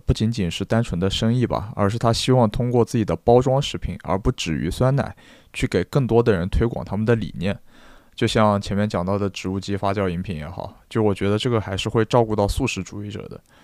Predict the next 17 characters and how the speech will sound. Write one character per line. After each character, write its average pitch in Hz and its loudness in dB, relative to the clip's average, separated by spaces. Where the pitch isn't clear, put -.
就 139 0
因 151 6
为 151 6
素 165 4
食 123 0
主 101 -2
义 101 0
者 90 0
现 - -4
在 107 2
他 110 -2
不 - 0
仅 107 -2
仅 95 -2
止 87 -4
于 87 -6
是 107 -2